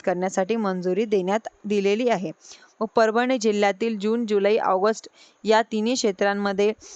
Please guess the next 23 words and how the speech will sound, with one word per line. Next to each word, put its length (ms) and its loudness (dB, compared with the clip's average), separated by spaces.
दोन 200 0
लाख 260 2
अडतीस 380 -2
हजार 220 0
पाचशे 460 0
तीस 160 -4
शेतकऱ्यांसाठी 720 -2
एकशे 300 -2
अठ्ठावीस 480 -6
कोटी 320 -2
पंचावन्न 560 -2
लाख 240 -2
अडतीस 360 -2
हजाराची 360 -2
नुकसान 420 -4
भरपाई 340 0
मंजूर 320 0
करण्यात 380 0
आलेली 420 0
आहे. 120 -6
तर 80 0
सातारा 580 4
जिल्ह्यातील 800 0